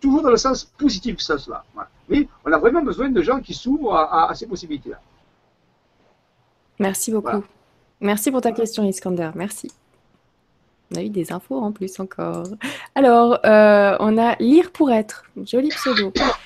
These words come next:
Speaker 2: qui nous dit : « J'adore ces T V du grand changement. Longue vie à vous tous. Vous changez littéralement ma vie. Un grand merci du fond du cœur d'avoir donné une si belle audience à toutes ces merveilleuses âmes. Je vous soutiens inconditionnellement. Merci, merci. »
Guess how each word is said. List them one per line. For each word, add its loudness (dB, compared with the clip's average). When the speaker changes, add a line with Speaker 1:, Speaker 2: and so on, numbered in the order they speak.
Speaker 2:
qui -4
nous 4
dit : « -2
J'adore 0
ces 0
T 0
V 4
du 0
grand 2
changement. 2
Longue 4
vie 4
à 6
vous 0
tous. -4
Vous 0
changez 2
littéralement 4
ma 4
vie. -4
Un 2
grand 0
merci -2
du -4
fond -2
du 2
cœur -2
d'avoir 0
donné 2
une 0
si -6
belle 2
audience -2
à -2
toutes -10
ces 0
merveilleuses 0
âmes. -2
Je -2
vous -4
soutiens -4
inconditionnellement. -2
Merci, -4
merci. » -8